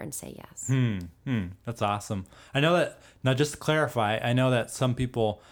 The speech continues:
Speaker 2: have not been clear based upon our podcast. We actually did not start a new church,
Speaker 1: Correct.
Speaker 2: quote unquote. It transitioned to be what, Ellie?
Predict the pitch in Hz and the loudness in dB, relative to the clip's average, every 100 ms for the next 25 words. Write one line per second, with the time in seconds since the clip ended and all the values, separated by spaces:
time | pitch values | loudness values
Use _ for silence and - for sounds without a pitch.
0 | - - 117 98 110 110 110 110 104 - | -18 -4 -4 0 0 0 -2 -4 -4 -6
1 | 135 123 107 101 110 110 - 110 110 107 | -2 2 2 0 0 -2 -4 -4 0 0
2 | 101 - 113 101 95 - 110 104 - 104 | -2 -4 -2 0 0 -2 -2 -2 -4 -4
3 | 98 95 - - - - - _ 120 135 | -4 -6 -10 -18 -20 -20 -20 _ -2 0
4 | 139 127 127 127 104 113 104 120 131 139 | 4 2 2 -2 0 0 2 2 2 0
5 | - - - 147 117 110 - - 120 107 | -4 -10 -2 0 2 0 -6 -6 -2 2
6 | 113 110 - 113 92 - - - 160 123 | 2 2 0 -2 -2 -8 -14 -8 -4 -2
7 | 98 101 104 95 - - - _ _ 127 | -2 -4 -4 -4 -6 -12 -20 _ _ -6
8 | 113 - 120 113 110 120 123 110 104 - | -4 0 2 2 0 -2 0 0 0 -2
9 | 104 101 107 104 101 98 98 95 98 104 | -2 0 0 2 0 -2 -2 -4 0 0
10 | 85 - - 110 95 | 0 -6 -10 -8 -8